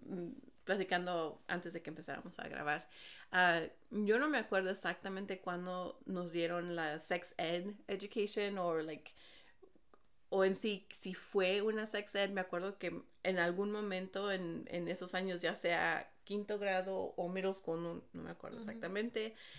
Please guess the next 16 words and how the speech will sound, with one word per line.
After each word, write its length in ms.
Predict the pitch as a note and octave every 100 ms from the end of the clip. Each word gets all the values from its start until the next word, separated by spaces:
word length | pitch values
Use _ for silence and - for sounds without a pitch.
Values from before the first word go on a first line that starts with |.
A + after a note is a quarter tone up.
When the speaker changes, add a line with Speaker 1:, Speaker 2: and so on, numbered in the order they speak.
| - -
Speaker 1:
am, 480 | G3 F#3+ F3 E3 -
nos 220 | G3 F3+
dieron 260 | F3+ F#3 G3
un 80 |
papelito 480 | G3 F#3 G3 E3+ F3
diciéndole, 720 | F3 E3+ - F3+ E3 E3+ E3+
a 80 | -
las 180 | F3 F3
niñas 360 | G3 G#3 F3+ F3+
las 120 | F3
separaron, 580 | D#3+ - F3+ F#3 G3 F3
los 160 | D3+
niños 260 | E3+ E3+ E3
del 120 | -
otro 180 | - D#3
lado, 360 | F#3+ A3 G#3+